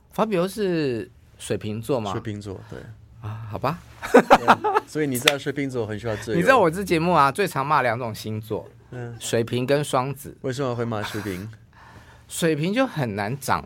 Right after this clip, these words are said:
Speaker 1: 握啊，你太太什么星座？
Speaker 2: 掌握是什么意思？
Speaker 1: 呃，掌握就是这样掌握住你。
Speaker 2: 哦，嗯。
Speaker 1: 拉住，哎，趁机吃了一下豆腐，有没有？<laughs> 就是很难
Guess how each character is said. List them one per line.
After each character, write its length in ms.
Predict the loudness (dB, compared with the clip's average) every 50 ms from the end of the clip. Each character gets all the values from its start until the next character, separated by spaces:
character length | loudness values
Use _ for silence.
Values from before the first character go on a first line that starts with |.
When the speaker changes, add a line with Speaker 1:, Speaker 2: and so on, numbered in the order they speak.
| -4 -2
Speaker 1:
握 260 | 0 0 2 2 2
啊， 380 | 0 0 0 -2 -4 -6 -8 -6
你 120 | -4 -2 2
太 180 | 4 4 4
太 140 | 6 4 2
什 140 | 2 0 -2
么 80 | -2 -2
星 200 | -2 -2 -2 -2
座？ 20 |
Speaker 2:
掌 0 |
握 0 |
是 60 | -2 -4
什 80 | -6
么 80 | -8 -8
意 60 | -10
思？ 260 | -12 -12 -14 -14 -12 -10 -6
Speaker 1:
呃， 280 | -2 -2 0 0 0 -2
掌 320 | 0 0 0 2 2 2
握 200 | 2 4 2 2
就 140 | 2 0 -4
是 100 | -4 -6
这 160 | -8 -6 -4 -2
样 180 | -2 -2 -4
掌 280 | -6 -6 -8 -8 -8 -8
握 120 | -8 -8 -8
住 240 | -8 -10 -10 -10
你。 260 | -10 -12 -14 -14 -14 -12 -8
Speaker 2:
哦， 200 | -8 -6 -8 -8 -10 -12
嗯。 220 | -12 -10 -10 -4 2
Speaker 1:
拉 180 | 4 6 6 4
住， 160 | 2 -4 -6
哎， 160 | -4 -4 -6 -8 -10
趁 280 | -12 -8 -2 -2 -2 0
机 120 | 0 -2
吃 180 | 0 2 2 4
了 40 | 4
一 40 | 6
下 140 | 4 4
豆 200 | 4 4 0 -2
腐， 180 | -2 -4 -10 -12
有 100 | -10 -8
没 80 | -6 -6
有？ 140 | -6 -8 -8 -12 -12 -6 0 4 4 4 6 4 2 2 2 -2
<laughs> 720 | -14 -20 -20 -20 -18 -16 -16 -14 -14 -14 -14 -16 -12 -8
就 120 | -4 -2
是 160 | 2 4 4 4
很 320 | 6 4 2 2 2 2
难 340 | 4 4 4 4 2 -2